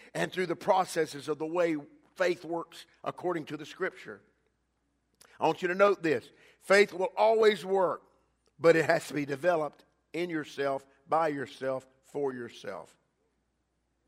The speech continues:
In yourself, by yourself, for yourself. Faith will, oh, that's not in my notes. But the Lord is reminding me that I can't make you have faith. I can teach you about faith, but I can't make you have it. I can't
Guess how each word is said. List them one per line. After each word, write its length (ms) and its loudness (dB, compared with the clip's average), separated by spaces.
In 220 2
yourself, 500 4
by 200 4
yourself, 580 2
for 280 -2
yourself. 560 -8
Faith 280 6
will, 180 0
oh, 100 2
that's 220 -2
not 160 0
in 80 0
my 80 -2
notes. 540 -8
But 100 -12
the 60 -4
Lord 220 6
is 120 -4
reminding 540 2
me 180 4
that 180 2
I 180 8
can't 300 -4
make 440 -4
you 120 -8
have 260 0
faith. 520 -4
I 100 10
can 180 -4
teach 440 -2
you 180 0
about 280 2
faith, 300 0
but 100 0
I 60 0
can't 240 -8
make 380 -2
you 140 -10
have 240 -2
it. 100 -10
I 140 8
can't 300 0